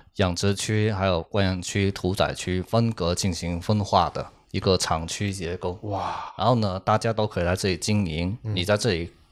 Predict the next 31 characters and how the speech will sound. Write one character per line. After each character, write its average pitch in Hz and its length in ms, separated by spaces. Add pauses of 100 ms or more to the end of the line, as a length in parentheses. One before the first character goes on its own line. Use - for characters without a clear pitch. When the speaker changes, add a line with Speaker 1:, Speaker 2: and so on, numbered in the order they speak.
(200)
Speaker 1:
一 95 140
个 113 120
店 110 280
或 101 120
什 - 160
么 85 100
店， 90 220 (260)
你 98 140
留 101 160
在 113 100
这 110 160
里 92 100
购 101 180
买 76 180
就 87 140
好 76 180
了， 73 200
你 78 100
不 - 160
用 98 160
去 95 280
自 - 180
己 82 180
去 90 120
屠 80 200
宰 - 140
了。 - 240 (260)
Speaker 2:
OK。 123 240 (320)
Speaker 1:
解， 107 260 (120)
一， 151 300 (120)
一， 160 320